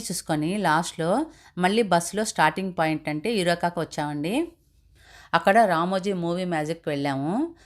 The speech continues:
అక్కడ చూసేవి మూడు ఉంటాయండి, ఫిల్మీ దునియా, యాక్షన్ థియేటర్, స్పేస్ యాత్ర.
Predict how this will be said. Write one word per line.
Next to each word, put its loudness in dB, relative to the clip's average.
అక్కడ -2
చూసేవి 0
మూడు 2
ఉంటాయండి, -2
ఫిల్మీ 2
దునియా, 0
యాక్షన్ -2
థియేటర్, 2
స్పేస్ 0
యాత్ర. -2